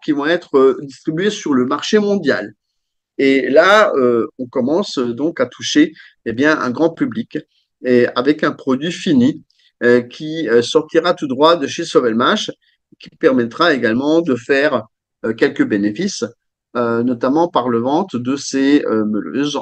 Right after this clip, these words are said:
en question. Alors, euh, il y a ici, euh, le déroulement, euh, de notre projet depuis le début, depuis deux mille dix-sept.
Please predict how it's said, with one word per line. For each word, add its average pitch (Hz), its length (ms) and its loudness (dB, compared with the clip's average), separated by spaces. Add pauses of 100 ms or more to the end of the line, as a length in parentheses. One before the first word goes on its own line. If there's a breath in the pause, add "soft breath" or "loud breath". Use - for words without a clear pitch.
en 131 100 -8
question. - 320 -10 (1700)
Alors, 220 540 4
euh, 165 400 6 (640)
il 175 160 0
y 233 60 6
a 240 120 6
ici, 226 600 -2 (140)
euh, 151 560 0 (840)
le 147 280 0
déroulement, 208 1080 0 (120)
euh, 147 320 -2 (160)
de 190 220 -10 (420)
notre 175 560 2
projet 175 760 4
depuis 165 360 0
le 160 60 -12
début, 160 420 0
depuis 165 320 -10
deux 139 160 0
mille 180 280 2
dix-sept. 135 440 -2